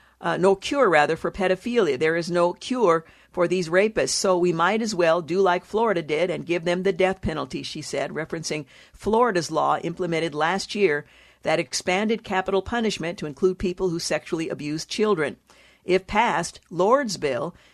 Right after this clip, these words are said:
would implement an automatic death sentence for people convicted of a first-degree felony for aggravated criminal sexual assault on a child. It goes into greater detail. I will not. And a first-degree felony for criminal, um, assault on a child.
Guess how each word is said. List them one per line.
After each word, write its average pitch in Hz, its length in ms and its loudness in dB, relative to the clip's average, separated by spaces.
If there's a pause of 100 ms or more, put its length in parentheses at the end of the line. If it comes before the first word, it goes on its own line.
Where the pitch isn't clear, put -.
(120)
would 180 100 4
implement 196 460 2
an 160 120 -2
automatic 190 540 2
death 180 240 0
sentence 202 420 -2
for 147 120 -8
people 185 440 -4 (400)
convicted 208 580 2
of 165 160 0
a 156 80 0
first-degree 190 640 2
felony 196 440 0
for - 160 -6
aggravated 165 560 -2
criminal 170 340 -4
sexual 185 600 0 (440)
assault 190 440 0
on 165 80 -2
a 151 80 -6
child. 180 500 0
It - 160 -12
goes 165 240 -6
into 156 160 -6
greater 147 300 -4
detail. 175 580 -2
I 151 140 -2
will 147 180 -6
not. 143 320 -4 (320)
And 185 160 2
a 175 40 2
first-degree 196 580 2
felony 190 400 2
for 185 120 -4
criminal, 170 460 -2 (380)
um, 151 340 -2
assault 160 400 0
on 156 160 -2
a 151 60 -4
child. 156 520 -2